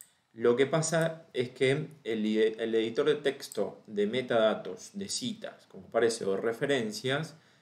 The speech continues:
¿sí?, no tiene la opción de poner cursiva, ¿sí?, para que aparezca en la página del artículo. Entonces, ¿cómo lo hacemos, sí?, para que aparezca de forma visual? Bien,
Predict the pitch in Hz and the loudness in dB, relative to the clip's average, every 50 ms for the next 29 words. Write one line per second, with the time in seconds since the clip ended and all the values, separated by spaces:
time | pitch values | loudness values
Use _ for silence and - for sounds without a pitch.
0 | _ _ _ - 127 131 - - 139 147 151 151 147 151 143 147 151 151 147 139 | _ _ _ -2 -2 -2 -2 -2 0 0 0 0 -2 -2 0 0 2 2 2 2
1 | 123 107 107 107 - - - - 127 123 127 127 127 131 135 139 135 120 104 104 | 4 2 2 0 -2 -10 -8 -2 0 2 2 2 2 0 0 -2 -2 0 2 2
2 | 107 113 123 - - - _ _ _ - 98 98 104 110 120 131 - - - 101 | 2 2 0 -2 -8 -18 _ _ _ -10 -6 -4 -2 0 -2 -2 -4 -4 -6 -4
3 | 98 101 - - 185 170 143 107 92 85 80 - _ _ _ _ _ _ _ - | -4 -4 -8 -8 -2 2 2 2 2 0 -6 -14 _ _ _ _ _ _ _ -6
4 | 131 151 165 - - - - - _ _ - 98 101 98 101 - 107 104 123 123 | -4 -4 -4 -6 -8 -14 -20 -20 _ _ -10 -10 -8 -6 -6 -6 -4 -4 -4 -2
5 | 131 113 107 101 98 98 - - - - - 117 104 104 101 107 113 127 127 160 | -2 -2 0 0 -2 -2 -2 -4 -6 -4 -6 -10 -10 -6 -4 -4 -4 -4 -4 -6
6 | 147 123 110 107 110 110 120 135 139 131 - 151 135 135 135 - - _ _ _ | -4 -2 -2 0 0 0 0 -2 -4 0 0 0 0 0 -4 -8 -20 _ _ _
7 | _ _ _ _ _ _ _ _ _ _ _ _ _ _ _ - 175 165 165 147 | _ _ _ _ _ _ _ _ _ _ _ _ _ _ _ 0 2 4 6 6
8 | 127 110 98 - - - 107 92 95 - - - - - - _ _ _ _ _ | 4 4 2 0 -2 -2 -2 -2 -2 -8 -14 -20 -20 -20 -20 _ _ _ _ _
9 | _ - - 107 104 110 123 123 - 110 98 101 98 101 92 - 104 117 113 - | _ -8 -4 -2 0 0 -2 -2 -2 0 0 0 -2 -2 -4 -2 -2 -2 -2 -2
10 | - 110 98 98 - - 104 101 98 92 87 90 - - - - - - - _ | -2 -2 -2 -2 -4 -6 -6 -6 -4 -6 -8 -12 -16 -16 -16 -16 -16 -18 -20 _
11 | _ _ _ _ _ _ _ _ _ _ _ _ _ _ _ _ _ _ _ _ | _ _ _ _ _ _ _ _ _ _ _ _ _ _ _ _ _ _ _ _
12 | - - 120 113 101 90 82 - - | -18 -6 0 0 0 0 0 -6 -14